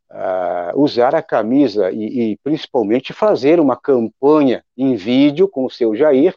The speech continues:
porque qualquer, qualquer pessoa pode comprar a camisa do time que gosta, como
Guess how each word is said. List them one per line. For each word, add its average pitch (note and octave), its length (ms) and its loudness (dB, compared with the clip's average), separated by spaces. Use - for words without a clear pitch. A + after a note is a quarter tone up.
porque A#3 440 -4
qualquer, C#3 540 0
qualquer C#3 360 0
pessoa C#3 360 -2
pode D#3 220 0
comprar B2 440 0
a A2+ 80 2
camisa A2 400 -2
do A2+ 120 -2
time A#2 280 -4
que D#3 120 0
gosta, D#3 460 0
como G#2+ 360 -6